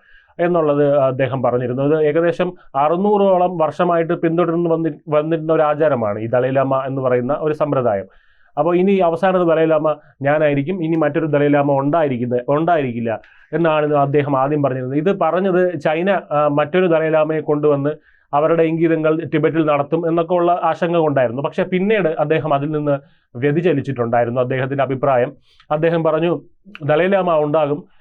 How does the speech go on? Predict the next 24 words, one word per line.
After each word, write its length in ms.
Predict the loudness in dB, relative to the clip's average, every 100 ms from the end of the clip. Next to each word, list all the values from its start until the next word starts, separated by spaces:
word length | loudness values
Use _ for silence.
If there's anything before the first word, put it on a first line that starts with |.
| _ _
അതൊരു 260 | -2 0 -2
സ്ത്രീ 340 | -2 0 2
ആയിരിക്കും" 400 | 2 0 -4 -8 -10 -12 -8
എന്നും 240 | -6 -2
പറഞ്ഞു. 280 | -4 -4 -4
ആദ്യമായിട്ട് 520 | -2 0 0 -2 -4 -6
ഒരു 100 | -4
പുരുഷനല്ല, 540 | -2 -2 0 0 2
ഒരു 100 | 0
സ്ത്രീ 240 | 0 0 2 2
ആയിരിക്കും 360 | 0 -2 -4
എന്ന് 120 | -2
മാത്രമല്ല, 460 | 0 0 0 0 0 -2 -10 -20 -14 -4
അത് 180 | 0 0 -2 -2
ഒരു, 220 | 0 0 2
ആ, 220 | 2 2
ഇന്ത്യയിൽ 480 | 2 0 0 0 2 0
നിന്നായിരിക്കും, 500 | 0 0 -2 -6 -6
ഹിമാലയ 380 | -2 0 0 0
സാനുക്കളിലുള്ള 680 | 0 -2 -2 -2 0 0
ഒരു 200 | 0 0
ഗ്രാമങ്ങളിൽ 560 | 0 0 2 0 -2 -4
നിന്നുള്ള 360 | -4 -2 -2 -4 -12 -20 _ -2
ഒരു 160 | 2